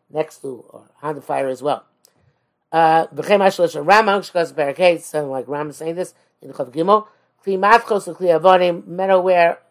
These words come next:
uh, stoneware, Shem Shem Chametz, used in chom-, with Chametz, uh, Beroschim, the boiling hot Chametz, Kli Rishon, uh, uh, Kikon K'dei Sof Hasim, such as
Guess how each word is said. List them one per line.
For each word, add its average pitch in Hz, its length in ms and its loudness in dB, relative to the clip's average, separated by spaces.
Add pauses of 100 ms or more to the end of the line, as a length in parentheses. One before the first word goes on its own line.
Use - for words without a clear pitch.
uh, 139 260 -12
stoneware, 175 580 2 (200)
Shem - 280 -10
Shem 165 180 -6
Chametz, 170 340 -6
used 151 200 -8
in 139 80 -12
chom-, 175 220 -4
with 151 160 -8
Chametz, 175 380 -4 (440)
uh, 151 220 -2 (360)
Beroschim, 180 760 2
the 123 180 -20
boiling 147 340 -4
hot 175 220 -2
Chametz, 165 360 -6
Kli 135 180 -18
Rishon, 185 460 0 (800)
uh, - 60 -14
uh, 131 600 -6
Kikon 151 380 -6
K'dei 156 240 0
Sof 143 200 -10
Hasim, 170 380 0
such - 240 -8
as 139 180 -10